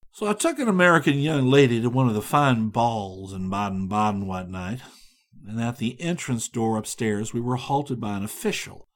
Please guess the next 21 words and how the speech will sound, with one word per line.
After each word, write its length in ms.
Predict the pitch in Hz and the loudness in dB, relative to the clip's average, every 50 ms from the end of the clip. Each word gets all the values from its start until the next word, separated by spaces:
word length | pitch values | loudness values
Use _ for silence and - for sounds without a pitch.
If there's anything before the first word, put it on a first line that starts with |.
| _ _ _ _ _ _ _ _ _ _ _ _ _ _ | _ _ _ _ _ _ _ _ _ _ _ _ _ _
Something 340 | - - 208 240 269 294 277 | -6 -4 -4 -4 -4 -2 2
about 260 | 262 262 247 202 196 | 4 6 6 6 6
Miss 180 | 208 214 190 202 | 4 4 4 2
Jones's 720 | - 151 147 170 180 196 202 208 185 156 147 139 135 127 | -2 -4 -2 0 0 2 0 0 0 0 -2 -2 -2 -4
dress 500 | 127 131 156 196 208 143 107 107 - - | -4 -2 2 2 2 2 0 -2 -6 -8
was 160 | - 104 101 | -8 -10 -8
not 320 | 107 104 107 113 131 143 147 | -6 -6 -4 -4 -4 -4 -6
according 400 | 131 131 - 139 143 143 131 117 | -8 -6 -2 -2 0 0 0 -2
to 80 | 113 | -4
rule. 600 | 110 104 104 113 135 139 120 101 85 64 62 - _ _ _ _ _ _ _ _ _ _ _ _ _ _ _ _ | -4 -4 -4 -2 -2 -2 -2 -4 -6 -8 -14 -20 _ _ _ _ _ _ _ _ _ _ _ _ _ _ _ _
I 140 | - 185 254 | -6 -2 -2
don't 200 | 233 185 - 95 | -2 -2 -2 -4
remember 340 | 98 101 107 104 98 95 92 | -6 -4 -4 -4 -4 -6 -8
what 180 | 90 90 85 | -8 -8 -10
it 100 | 85 85 | -10 -12
was 360 | 82 90 87 90 92 92 95 | -12 -10 -10 -10 -10 -12 -12
now. 420 | 98 95 95 95 95 95 95 92 - _ _ _ _ _ _ _ _ _ | -12 -12 -10 -10 -10 -10 -10 -12 -16 _ _ _ _ _ _ _ _ _
Something 460 | - - - 170 180 135 113 101 92 | -8 -2 0 0 0 0 -4 -8 -12
was 180 | 90 90 90 90 | -12 -14 -14 -14
wanting, 640 | 90 92 92 90 90 90 - 104 95 92 95 92 92 95 98 | -14 -12 -12 -12 -12 -14 -14 -14 -14 -12 -12 -14 -16 -16 -16
her 260 | 95 98 98 95 90 | -14 -14 -12 -12 -14